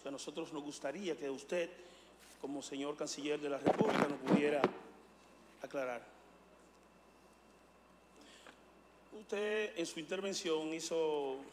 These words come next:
alusión a una comisión, eh, mixta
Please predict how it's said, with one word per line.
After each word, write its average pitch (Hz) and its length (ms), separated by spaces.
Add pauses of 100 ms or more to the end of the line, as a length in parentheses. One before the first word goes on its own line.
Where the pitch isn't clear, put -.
(380)
alusión 147 540 (680)
a 139 100
una 151 640 (280)
comisión, 156 480 (360)
eh, 139 220
mixta 139 800